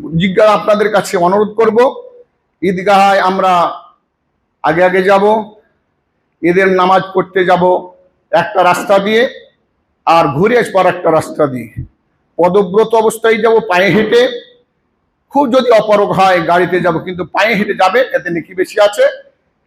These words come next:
জায়গা পরিবর্তন করে, রাস্তা পরিবর্তন করবে, যাবেন যে রাস্তা দিয়ে, আসবেন আর একটা দিয়ে। আর ঈদগাহে যাওয়ার পূর্বে স-, এই ঈদের ফিতরে সব কমপক্ষে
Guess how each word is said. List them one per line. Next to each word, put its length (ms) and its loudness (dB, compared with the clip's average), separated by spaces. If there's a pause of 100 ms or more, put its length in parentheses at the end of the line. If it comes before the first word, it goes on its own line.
জায়গা 360 2
পরিবর্তন 640 0
করে, 180 0
রাস্তা 340 -2
পরিবর্তন 540 -4
করবে, 300 0 (520)
যাবেন 420 2
যে 100 0
রাস্তা 360 0
দিয়ে, 160 -4
আসবেন 340 -2
আর 140 2
একটা 260 -2
দিয়ে। 320 -4 (100)
আর 280 2 (540)
ঈদগাহে 400 0
যাওয়ার 260 2
পূর্বে 400 -2
স-, 420 -2
এই 260 -2
ঈদের 260 -2
ফিতরে 320 0
সব 200 0
কমপক্ষে 1000 0